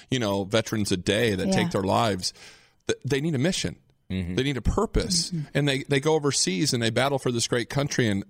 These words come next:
Speaker 1: it's amazing.
Speaker 2: Yeah.
Speaker 1: It's so amazing. And, and I didn't do that. A-, and I'm a big,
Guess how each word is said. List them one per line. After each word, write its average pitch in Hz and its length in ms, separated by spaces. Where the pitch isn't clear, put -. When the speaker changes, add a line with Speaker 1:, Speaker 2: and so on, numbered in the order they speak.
Speaker 1:
it's - 160
amazing. 110 560
Speaker 2:
Yeah. 165 160
Speaker 1:
It's 120 200
so 143 400
amazing. 92 640
And, 117 160
and 147 100
I 185 60
didn't 156 220
do 151 140
that. - 240
A-, 135 200
and 139 100
I'm 170 160
a 151 60
big, 117 680